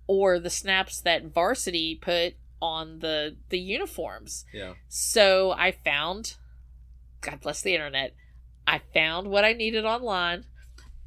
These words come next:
Speaker 1: ordered me a whole bunch of little black snaps 'cause these were these little black bodysuits, and I bought, uh, some black spandex, and I experimented with it, and I made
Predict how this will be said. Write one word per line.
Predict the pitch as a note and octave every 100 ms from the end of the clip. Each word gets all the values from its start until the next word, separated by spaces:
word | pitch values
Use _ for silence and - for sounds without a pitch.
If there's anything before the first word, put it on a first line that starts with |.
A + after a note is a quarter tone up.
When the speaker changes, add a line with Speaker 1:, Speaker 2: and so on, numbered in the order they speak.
| -
Speaker 1:
ordered | G#3 G3+ G3
me | F#3+
a |
whole | D#3+ - A#3 A#3+
bunch | A#3+ A3 G#3+ F3
of |
little | E3 F#3+
black | F3+ E3 E3+
snaps | - E3 D#3+ -
'cause | - C#3+
these | D#3 D3+
were | D#3+
these | D#3 D3
little | D3+ D3+
black | C#3 C#3+ C3 - - - - - -
bodysuits, | E3+ D#3 D#3 - D#3 -
and | E3+ D#3+
I | D#3
bought, | - D#3 E3 E3+ - - - - - - - - -
uh, | D3
some | F#3 E3
black | F3 F3+ F3+
spandex, | - F#3+ F#3 D#3+ D3+ D3 - - - - - -
and | C#3
I | C3+
experimented | D3+ - G3 F3+ E3 D#3
with | D3+
it, | D3+ -
and | D3+
I | D3+
made | D#3 D#3+ E3+ F3+ G3